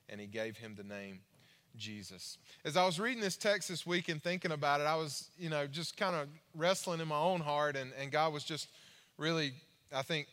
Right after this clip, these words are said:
calling me out for several things and, and really felt like he, he wanted me to share this. But, you know, it's so easy during the Christmas season to just get so busy and so caught up in what we have to do that honestly we don't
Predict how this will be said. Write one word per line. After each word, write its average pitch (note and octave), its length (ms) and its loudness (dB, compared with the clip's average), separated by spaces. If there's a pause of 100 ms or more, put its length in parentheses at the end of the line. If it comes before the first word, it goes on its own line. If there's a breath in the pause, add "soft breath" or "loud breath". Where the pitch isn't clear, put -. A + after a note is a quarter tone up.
(280)
calling E3 340 6
me D#3+ 200 4
out C#3+ 180 6
for D#3 100 -6
several C#3+ 360 0
things C#3+ 420 -4
and, B2+ 160 -8
and B2+ 180 -8
really C#3+ 200 -2
felt C#3 240 -2
like C3+ 200 -2
he, B2 200 -8 (560 loud breath)
he B2+ 80 -4
wanted D3 260 0
me C#3+ 100 0
to C3 100 -2
share F#3+ 280 2
this. D3 180 0
But, E3 200 -2
you A3 100 -6
know, A#3 140 2
it's A#3+ 100 0
so F4 260 -2
easy G3+ 360 -4
during F3+ 240 0
the E3 80 -2
Christmas F#3 460 -4
season D#3 580 -2 (540 loud breath)
to E3 120 -2
just F3+ 220 0
get A#3 200 -2
so A#3 380 2
busy D3+ 560 2 (180)
and C#3+ 200 -6
so G3+ 200 2
caught F#3+ 340 4
up F#3+ 200 4
in E3 140 -4
what E3+ 180 2
we E3+ 120 0
have E3 260 0
to C#3+ 100 -8
do C#3+ 460 -2 (560 soft breath)
that E3 180 2
honestly G3+ 580 0
we F3+ 200 -4
don't F#3 400 2